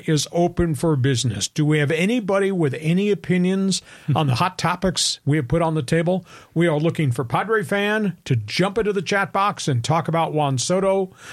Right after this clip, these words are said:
We are looking for Raider Nation, your thoughts on the coaching situation.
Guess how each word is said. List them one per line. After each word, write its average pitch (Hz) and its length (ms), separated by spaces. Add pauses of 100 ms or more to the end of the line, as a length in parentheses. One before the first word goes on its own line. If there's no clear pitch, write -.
(160)
We 147 160
are 139 120
looking 143 340
for 127 220
Raider 151 440
Nation, 190 680 (180)
your 139 220
thoughts 156 400
on 147 140
the 117 200
coaching 185 460
situation. 180 880